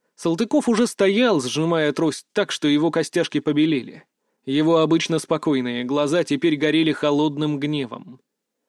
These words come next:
«Надо убираться отсюда». Мы выбежали на улицу, где царил хаос. Люди метались. Кто-то кричал, вызывая скорую. Кто-то плакал, сидя на тротуаре с окровавленным лицом.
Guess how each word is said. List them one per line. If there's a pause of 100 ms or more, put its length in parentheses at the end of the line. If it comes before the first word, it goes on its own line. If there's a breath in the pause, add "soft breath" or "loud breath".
(200)
«Надо
убираться
отсюда». (880)
Мы
выбежали
на
улицу,
где
царил
хаос. (420)
Люди
метались. (240)
Кто-то
кричал,
вызывая
скорую. (260)
Кто-то
плакал,
сидя
на
тротуаре
с
окровавленным
лицом.